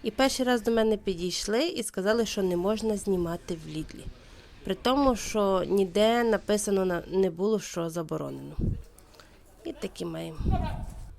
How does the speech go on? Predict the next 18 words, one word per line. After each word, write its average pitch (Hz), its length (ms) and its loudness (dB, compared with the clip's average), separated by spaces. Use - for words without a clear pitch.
Я 233 440 -10
вже 190 220 -10
вдома 190 640 -8
з 226 220 -18
Ярославом, 247 640 -12
ми 214 100 -10
вже 190 180 -16
вдома. 262 360 -12
Дивіться, 220 360 -16
яка 196 160 -16
в 190 60 -12
нас 185 220 -14
величезна 247 680 -12
розпаковка. 175 840 -16
Сто 302 260 -10
тридцять 254 420 -14
чотири 190 340 -14
злотих. 165 540 -16